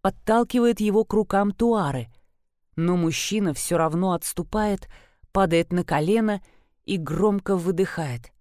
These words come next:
Грязь справа взрывается. Здоровый мужчина бросается к брату, дёргает его за шиворот вверх, и я толкаю обоих вперёд. На талии туго стягивается кольцо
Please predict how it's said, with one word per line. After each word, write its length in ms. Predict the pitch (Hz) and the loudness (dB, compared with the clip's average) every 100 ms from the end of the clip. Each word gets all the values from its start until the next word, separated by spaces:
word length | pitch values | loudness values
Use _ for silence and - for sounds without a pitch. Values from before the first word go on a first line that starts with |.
| _ _ _ _ _ _ _ _ _ - | _ _ _ _ _ _ _ _ _ -14
Грязь 460 | 135 151 156 156 | -6 0 0 0
справа 760 | - - - - 175 190 185 175 | -4 -6 -8 -4 0 2 2 0
взрывается. 960 | 151 127 156 151 190 190 156 - 127 117 _ _ _ _ _ - | -2 -2 0 2 2 0 -2 -6 -10 -12 _ _ _ _ _ -12
Здоровый 580 | 139 143 196 240 214 | -4 0 4 4 2
мужчина 580 | 196 190 - - 262 226 | 2 0 0 0 0 0
бросается 640 | 175 185 - 240 214 - 175 | 0 0 0 0 -2 -2 -6
к 100 | 147 | -2
брату, 520 | 160 196 233 254 233 - - - - | 0 0 0 -2 -4 -8 -20 -20 -10
дёргает 540 | 151 247 202 214 - | 2 2 4 2 2
его 220 | 196 202 | 0 2
за 160 | 165 190 | 2 0
шиворот 560 | - 247 196 185 - | 0 0 2 0 -2
вверх, 540 | 135 131 165 262 247 - - - - | -8 -6 0 0 0 -8 -16 -20 -2
и 80 | |
я 360 | 233 208 214 277 | 0 2 0 0
толкаю 800 | - 185 175 - 269 262 247 - | -2 -2 -2 -2 0 2 2 0
обоих 640 | - 190 156 226 220 190 - | -2 -4 0 2 2 0 -6
вперёд. 760 | - - - 175 160 127 - - _ _ _ _ _ _ _ - | -18 -10 -4 -2 -2 -6 -10 -20 _ _ _ _ _ _ _ -8
На 260 | 151 143 | -2 -2
талии 540 | 139 185 165 165 165 - _ - | -2 -6 -4 -2 -4 -6 _ -4
туго 320 | 294 208 196 | -2 2 2
стягивается 800 | - - 226 196 196 202 - 196 | 0 -2 -2 0 2 0 0 -6
кольцо 540 | - 170 - 262 254 | -2 -4 -4 -2 -2